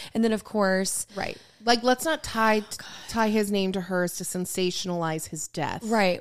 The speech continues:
Speaker 1: Well, okay, so I noticed that his following, I was like, "What?" I'm not trying to be mean, but this happens every time a
Speaker 2: Every
Speaker 1: celebrity
Speaker 2: time.
Speaker 1: dies.
Speaker 2: I don't get
Speaker 1: People
Speaker 2: it.
Speaker 1: follow, and I'm like, I'm not,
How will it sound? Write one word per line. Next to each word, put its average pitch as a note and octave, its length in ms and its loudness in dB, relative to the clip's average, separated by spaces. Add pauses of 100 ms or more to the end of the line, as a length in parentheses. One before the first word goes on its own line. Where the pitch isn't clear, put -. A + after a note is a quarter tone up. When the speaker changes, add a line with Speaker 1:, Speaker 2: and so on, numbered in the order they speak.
Speaker 1:
Well, G3+ 680 8 (320)
okay, F#3+ 260 0
so F#3+ 540 -2 (140)
I G#3 140 2
noticed G3 400 4
that F#3 80 -2
his F3+ 280 0
following, A3+ 360 0
I G3+ 80 0
was G3+ 120 -2
like, F#3+ 160 0
"What?" F#3+ 220 -10 (180)
I'm A3 120 -4
not D4+ 160 -2
trying C#4+ 140 0
to C4+ 40 2
be A#3 60 2
mean, G3+ 480 -2
but G#3 80 -6
this B3 120 -2
happens C4+ 300 0 (160)
every G#3 240 -2
time A3+ 100 0
a A3+ 40 0
Speaker 2:
Every - 20 0
Speaker 1:
celebrity G#3 380 4
Speaker 2:
time. G3 100 4
Speaker 1:
dies. G3 260 2
Speaker 2:
I F3 140 -10
don't A3 160 -10
get - 20 -
Speaker 1:
People A3+ 260 2
Speaker 2:
it. G3 40 2
Speaker 1:
follow, A#3 440 6
and G#3+ 120 4
I'm A3 100 2
like, G#3+ 300 0 (920)
I'm D4+ 220 6
not, D#4 440 4